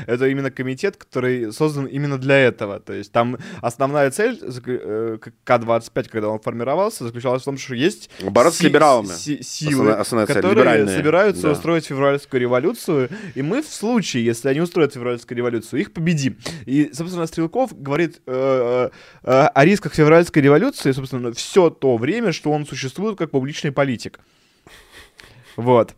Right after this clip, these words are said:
Speaker 1: поэтому, ну
Speaker 2: Сейчас опять напишут, что вы смеётесь про-, на Стрелковом.
Speaker 1: Ну, это просто факт. А, это и зде-, здесь и я, по-моему, свою личную оценку даже и не давал этому высказыванию.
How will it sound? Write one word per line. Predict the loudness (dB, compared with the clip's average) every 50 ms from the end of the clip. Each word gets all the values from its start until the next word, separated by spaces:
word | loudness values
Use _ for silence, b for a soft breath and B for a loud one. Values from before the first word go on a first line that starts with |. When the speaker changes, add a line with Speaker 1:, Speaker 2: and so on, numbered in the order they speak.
| _
Speaker 1:
поэтому, | 2 2 4 4 4 2 2 2 2 0 _ _ _ _ -20
ну | -18 -10 -4 -2 0 2 4 6 6 6 6
Speaker 2:
Сейчас | 6 4 2
опять | 2 2 2 0
напишут, | -2 -4 -4 -6
что | -4 -4
вы | -4
смеётесь | -4 -2 -2 -2 -2 -4 -6
про-, | -8 -6 -2 -2 -2 -2
на | -2 -6
Стрелковом. | -10 -8 -8 -8 -8 -6 -8 -8 -8 -8 -10 -12 _ _ -20 b b b b b b b b b b b -2
Speaker 1:
Ну, | 2 2 4
это | 4 4
просто | 2 2 2 2 0
факт. | 2 4 6 6 6 4 0 _ -8 -8 -8 -8 -8 -6 B B B B B -16 _ B B B B B -20 -16 -8
А, | -2 0 2 2 2
это | 2 2 0 2 2 0
и | 0 -2 -6 -14 -16 -12 -10 -8 -8 -8 -8 -10
зде-, | -8 -4 -2 -2
здесь | 0 4 4 4 4 4
и | 2 0 0 0 -2 -4 -4 0
я, | 0 0 0
по-моему, | 0 -4 -4 -4 -4 -4 -6
свою | -2 0 0 2
личную | 2 0 -4 -2 0 2 4 4 4 2
оценку | 0 0 -2 -6 -6 -2
даже | -2 -2 0 0
и | -2
не | 0 2
давал | 2 4 6 6 4 4 2 0
этому | -4 -10 -10 -8 -8
высказыванию. | -8 -6 -2 0 0 0 0 -4 -8 -12